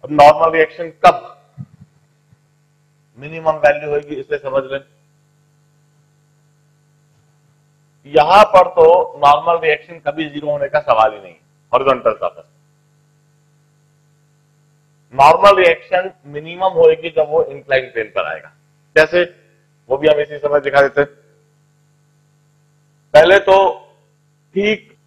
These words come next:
हॉरिजॉन्टल सरफेस से जब वो इंक्लाइन प्लेन पर आया तो एनर्जी को कंजर्व करके वेलोसिटी वी निकाल ली जाए, क्योंकि इधर इसकी वेलोसिटी वी नॉट है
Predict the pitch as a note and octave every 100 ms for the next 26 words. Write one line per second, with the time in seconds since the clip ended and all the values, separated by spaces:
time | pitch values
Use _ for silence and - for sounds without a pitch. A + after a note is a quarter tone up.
0 | C#3+ D3+ E3+ F3 F#3 F#3 F3+ E3+ F3+ F3
1 | F3 F3 E3+ _ D#3+ D#3+ E3 D#3+ D#3 D#3+
2 | D#3 D3+ D3+ D3 C#3 C#3+ B2 - _ _
3 | _ _ _ _ _ _ _ D#3+ - C#3
4 | D#3 D#3+ G3+ G#3 G3+ D#3+ D#3 D#3+ D#3 D3
5 | C3+ C#3 D3 - _ _ _ _ _ _
6 | _ _ _ C3+ D3+ D#3 E3 D#3 C#3+ A#2
7 | G2 F2+ E2+ _ _ _ _ _ _ _
8 | _ D#3+ G3 F3+ D3+ F3 G#3+ G3+ - G3+
9 | F#3 F#3 F#3 G3+ G3 E3+ B2